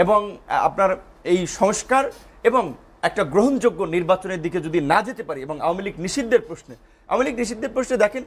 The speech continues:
ওই যেটা বলছিলাম, কোনো রাজনৈতিক দল জোরালো কথা বলছে, including বিএনপি কিংবা জামাত, কেউ বলছে না যে আওয়ামী লীগকে নিষিদ্ধ করো। সরকার ব্যবস্থা নিয়েছে, এমনকি ছাত্ররা, আমার কথা বাদ দেন, আমরা আন্দোলনের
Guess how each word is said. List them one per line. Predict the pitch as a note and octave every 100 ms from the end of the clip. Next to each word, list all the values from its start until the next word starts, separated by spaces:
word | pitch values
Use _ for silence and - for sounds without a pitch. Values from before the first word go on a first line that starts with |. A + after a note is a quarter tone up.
| A#3+
ওই |
যেটা | G#3 G#3+
বলছিলাম, | F#3+ G#3 G#3+ G3+ - - -
কোনো | D4
রাজনৈতিক | D4+ B3+ A#3 A#3+ G3
দল | B3+
জোরালো | G#3+ A#3+ B3
কথা | A#3+
বলছে, | C#4 B3+ - - - -
including | G#3+ A3 C#4+ D4 G3+
বিএনপি | A3 B3 B3+
কিংবা | B3 A#3+
জামাত, | G#3 A3+ G#3+ - - - - -
কেউ | B3+ D4+
বলছে | C4 B3
না | C#4
যে | B3+ B3
আওয়ামী | G#3+ A3
লীগকে | G#3+ G3+
নিষিদ্ধ | F3+ F#3 E3+
করো। | D3+ A#2+ - - - A3
সরকার | G3+ - C4
ব্যবস্থা | B3 B3+ -
নিয়েছে, | C#4 B3+ -
এমনকি | G#3+ C4+ F4+ -
ছাত্ররা, | A3+ A3+ - A3 D#3+ A#2+
আমার | F#3 A#3+
কথা | A#3+ A3
বাদ | E3 F#3+
দেন, | D#3
আমরা | C#3+ E3+ F#3
আন্দোলনের | E3+ F3+ F#3 F3+